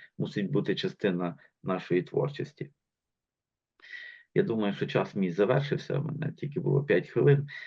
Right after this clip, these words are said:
Я хотів би подякувати вам, е, за той час, який ви мені дали, за це запрошення, за це інтерв'ю, е, Інеса, з якої, з яке, яке ми з вами разом, е, разом зро-, зробили.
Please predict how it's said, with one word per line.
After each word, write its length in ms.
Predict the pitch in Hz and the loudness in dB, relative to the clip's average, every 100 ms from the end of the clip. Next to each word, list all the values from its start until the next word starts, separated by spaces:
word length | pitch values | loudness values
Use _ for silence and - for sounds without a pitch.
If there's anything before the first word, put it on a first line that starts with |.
| - _ | -18 _
Я 80 | 101 | -4
хотів 360 | 98 - 123 110 | -2 -2 0 2
би 140 | 110 | 2
подякувати 800 | 107 113 104 110 - 104 98 - | 2 2 2 2 4 4 4 2
вам, 420 | 92 101 101 92 - _ _ _ - | 0 0 -2 -4 -8 _ _ _ -2
е, 300 | 90 90 - | 0 0 0
за 360 | - 95 92 92 _ | -2 0 -2 -2 _
той 260 | - 95 82 | 2 2 4
час, 280 | 151 147 | 0 0
який 220 | 107 - 90 | -2 -4 -4
ви 100 | 90 | -2
мені 420 | 90 92 90 - - _ | -2 -4 -6 -8 -12 _
дали, 360 | 95 85 90 87 | 0 2 0 -4
за 200 | - 90 | -4 -8
це 240 | - 98 | -2 -2
запрошення, 760 | 87 85 - 139 139 98 90 76 | 0 0 2 2 0 -2 -2 -4
за 120 | 92 | -6
це 160 | 82 98 | -2 0
інтерв'ю, 600 | 90 85 95 98 71 69 _ - - - _ _ - | 0 2 0 2 -2 -2 _ -20 -20 -20 _ _ -4
е, 100 | - | -2
Інеса, 540 | - 95 95 - 87 | -2 -2 -2 -2 -6
з 100 | - | -8
якої, 640 | 98 - 92 87 90 - | -10 -10 -14 -8 -6 -6
з 100 | - | -6
яке, 200 | 95 - | -6 -4
яке 360 | - 71 - 92 | -4 -2 0 0
ми 160 | 90 87 | 0 -4
з 60 | |
вами 460 | 87 87 87 85 85 _ - - - | -2 0 0 -2 -4 _ -20 -18 -6
разом, 720 | - 95 87 92 92 90 - | -2 0 -2 -4 -6 -6 -4
е, 380 | 92 87 90 85 - - - - | 0 2 2 2 -4 -10 -8 -4
разом 460 | 92 92 87 90 | -4 -4 -6 -6
зро-, 340 | 87 95 - 87 | -4 -2 -2 0
зробили. 640 | 95 90 - - - | 0 4 6 6 4